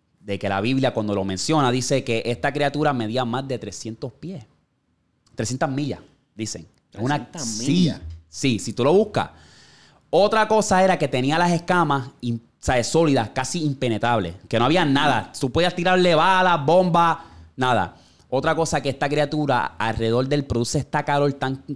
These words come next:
Speaker 1: tan y tan cabrona que cualquier <clears throat> criatura o pescado que nada alrededor de él se hierve de una. So, están,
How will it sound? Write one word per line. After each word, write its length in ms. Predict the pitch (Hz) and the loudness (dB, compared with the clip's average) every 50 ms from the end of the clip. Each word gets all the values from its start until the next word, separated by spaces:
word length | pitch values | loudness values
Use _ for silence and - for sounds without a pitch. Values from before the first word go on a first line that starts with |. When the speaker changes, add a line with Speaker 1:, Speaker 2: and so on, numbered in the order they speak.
| - | -6
Speaker 1:
tan 140 | - 135 139 | -4 -2 -2
y 40 | 147 | 0
tan 140 | 147 156 151 151 | 0 -2 -4 -2
cabrona 400 | - 151 151 151 151 139 123 - | -2 0 0 2 2 0 0 -2
que 140 | - 113 101 | -4 -6 -2
cualquier 440 | - 117 104 101 - - - 143 135 | 0 0 0 0 -2 -4 -4 -4 -2
<clears throat> 40 | - | 0
criatura 400 | 160 151 151 143 156 156 151 147 | 0 0 0 2 2 2 0 2
o 40 | 143 | 0
pescado 500 | 147 139 135 - 156 147 131 110 101 - | 0 -4 -2 -2 0 2 2 2 0 -2
que 160 | 104 104 101 | -4 -4 -4
nada 240 | 101 110 131 147 147 | -2 0 0 2 2
alrededor 360 | 143 151 151 147 147 147 143 | 2 2 2 2 2 2 2
de 100 | 143 151 | 0 0
él 200 | 156 147 151 - _ _ _ _ _ | 0 -2 -4 -10 _ _ _ _ _
se 200 | - - 104 95 | -12 -10 -6 -4
hierve 280 | 101 104 107 110 107 98 | -4 -4 -2 -2 -2 -2
de 80 | 95 | -2
una. 260 | 90 95 95 85 - - _ _ _ _ _ _ _ _ _ _ _ _ _ _ | -4 -6 -6 -8 -12 -16 _ _ _ _ _ _ _ _ _ _ _ _ _ _
So, 260 | - - 139 131 131 | -4 -2 0 2 2
están, 500 | 131 127 - 147 156 156 151 - - - | 2 0 0 -2 -2 -2 -2 -6 -10 -18